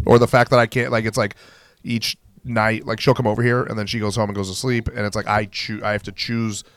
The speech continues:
to not go do open mics if I'm gonna hang out with her, or, like, not go do comedy 'cause if, or, uh, same shit, not go do jujitsu at night. Like, I could do either of those things, but if she was living here, I could go do that. She would be getting home, like, right at wa-, kinda while I'm doing that,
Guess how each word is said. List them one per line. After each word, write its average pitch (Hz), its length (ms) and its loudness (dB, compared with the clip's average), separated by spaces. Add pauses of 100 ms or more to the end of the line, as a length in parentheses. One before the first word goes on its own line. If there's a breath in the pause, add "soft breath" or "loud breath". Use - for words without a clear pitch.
(520 soft breath)
to 113 100 -4
not 101 480 -2
go 104 220 -2
do 101 200 -6
open 95 200 -4
mics 98 480 -8
if 107 100 -6
I'm 104 60 -2
gonna 101 140 -4
hang 104 140 -4
out 104 140 0
with 101 80 -2
her, 101 180 0
or, 95 100 0
like, 95 200 -4
not 98 300 -4
go 98 300 -2
do 95 240 -10 (120)
comedy 107 320 0
'cause 113 140 -4
if, 104 120 -6 (320)
or, 95 280 0
uh, 98 140 -4 (180)
same 92 200 -12
shit, - 180 -12 (260 loud breath)
not 101 220 0
go 107 120 0
do 101 160 -2
jujitsu 95 440 -6
at - 60 -2
night. 131 300 0
Like, 104 100 -2
I 101 80 2
could 104 120 -4
do 98 120 0
either 98 160 0
of 98 60 0
those 90 180 -4
things, 127 320 -4 (360 loud breath)
but 107 100 -2
if 98 60 -6
she 110 80 -6
was 95 120 -6
living 147 240 0
here, 104 340 -4
I - 80 -6
could 98 100 -10
go 98 120 -6
do 107 300 -6
that. 98 300 -2 (200)
She - 220 -6
would 98 80 -4
be 101 100 -6
getting 104 220 -4
home, 104 500 -4 (140)
like, 95 240 -4
right 101 160 0
at 104 160 -6
wa-, 98 240 -4
kinda 98 180 -6
while 95 300 -4
I'm 95 100 -6
doing 98 280 -6
that, 143 200 -4